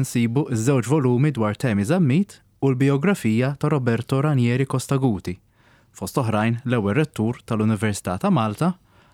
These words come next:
u appuntu s-suġġett tad-diskussjoni tagħna illum.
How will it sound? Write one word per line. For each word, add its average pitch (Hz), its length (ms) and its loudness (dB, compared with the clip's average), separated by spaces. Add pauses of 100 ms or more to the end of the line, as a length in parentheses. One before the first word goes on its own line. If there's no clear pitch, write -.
(120)
u 208 100 2
appuntu 110 400 -2
s-suġġett 104 600 -2
tad-diskussjoni 104 880 -2
tagħna 90 360 -4 (160)
illum. 82 320 -8